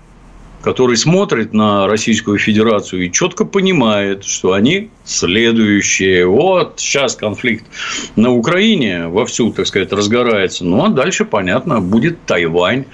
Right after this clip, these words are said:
Куда их втащат, хотят они этого, не хотят, втащат. Точно так же, как нас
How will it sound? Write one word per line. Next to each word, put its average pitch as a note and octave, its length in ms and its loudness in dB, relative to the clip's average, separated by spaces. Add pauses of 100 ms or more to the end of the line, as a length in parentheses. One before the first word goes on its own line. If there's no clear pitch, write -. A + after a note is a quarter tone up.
(300)
Куда A2+ 360 2
их D#3 180 -2
втащат, - 840 -4
хотят C#3 640 -2
они C3 240 2
этого, G#2 260 0
не A2+ 300 4
хотят, C3+ 520 -2
втащат. - 920 -4
Точно C3+ 320 0
так C3+ 240 0
же, B2 80 -4
как G#2+ 220 -2
нас G#2+ 420 2